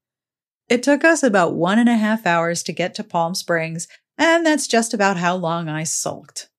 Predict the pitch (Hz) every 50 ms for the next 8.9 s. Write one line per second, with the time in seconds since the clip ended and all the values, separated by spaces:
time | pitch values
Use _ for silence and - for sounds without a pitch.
0 | _ _ _ _ _ _ _ _ _ _ _ _ _ - - 226 233 - 277 359
1 | - 359 294 294 320 370 359 - - _ _ _ _ 208 226 233 247 226 240 220
2 | 226 262 294 - - 349 330 330 - 240 226 202 202 - - 180 180 190 - -
3 | - 254 262 269 277 294 302 302 302 311 294 - _ _ _ _ - 233 233 214
4 | 240 240 240 214 185 170 175 175 175 180 185 170 - - 165 151 143 143 143 -
5 | _ _ _ _ - 175 180 196 233 226 214 214 208 202 185 - - 196 190 175
6 | 160 165 170 170 170 170 170 - 170 147 147 165 180 165 - - 247 262 254 220
7 | 214 185 165 - - _ _ _ _ _ - - - 240 240 240 233 233 - -
8 | - - 196 196 196 233 262 262 254 240 208 180 151 143 151 - - -